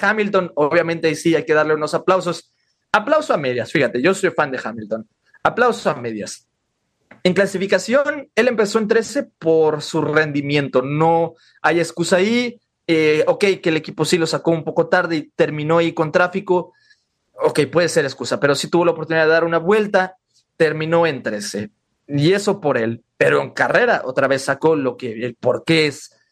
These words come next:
Hamilton, el por qué es siete veces campeón, subiendo siete posiciones, aunque también tuvo la estrategia de, de duros medios. Y luego tenemos a Leclerc, que bueno, terminó remontando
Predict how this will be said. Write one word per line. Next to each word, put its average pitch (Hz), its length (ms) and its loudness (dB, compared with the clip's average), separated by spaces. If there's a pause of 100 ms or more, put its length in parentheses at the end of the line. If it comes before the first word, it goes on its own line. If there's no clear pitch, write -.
(280)
Hamilton, 160 480 0
el 123 140 -6
por 120 140 -12
qué 156 100 2
es 156 120 -2
siete 147 220 -2
veces 147 240 -2
campeón, 165 320 0
subiendo 143 460 0
siete 170 420 -2
posiciones, 185 680 -2
aunque - 220 -12
también 135 220 -2
tuvo 139 160 2
la 135 60 0
estrategia 135 480 -2
de, 127 280 -2 (520)
de 135 760 0
duros 143 380 0
medios. 123 480 -2 (320)
Y 156 60 2
luego 175 340 2
tenemos 180 480 -2
a 175 80 4
Leclerc, 220 520 0
que 160 140 -2
bueno, 226 520 0
terminó 151 340 0
remontando 160 1040 0